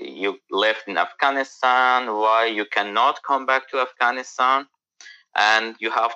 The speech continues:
to do it as a apply for the interview. If you're getting the positive asylum, the decision, you can live in here, and, uh, but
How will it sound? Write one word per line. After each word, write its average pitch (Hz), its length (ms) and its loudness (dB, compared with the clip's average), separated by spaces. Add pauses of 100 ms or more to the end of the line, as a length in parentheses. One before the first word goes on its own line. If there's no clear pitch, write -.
(100)
to 107 320 -2
do 104 100 -2
it 110 140 -4
as 98 160 -6
a 101 200 2
apply 104 680 0
for 92 580 0 (160)
the 85 180 -4
interview. 131 540 -4 (320)
If 113 160 -6
you're 113 80 -4
getting 120 440 -4
the 98 340 -4
positive 160 800 -2
asylum, 143 720 -2
the 113 100 -2
decision, 160 720 -4 (440)
you 123 220 -2
can 139 460 0
live 127 180 0
in 127 180 0
here, 135 600 0
and, 107 440 2 (140)
uh, 92 460 2 (100)
but 98 140 0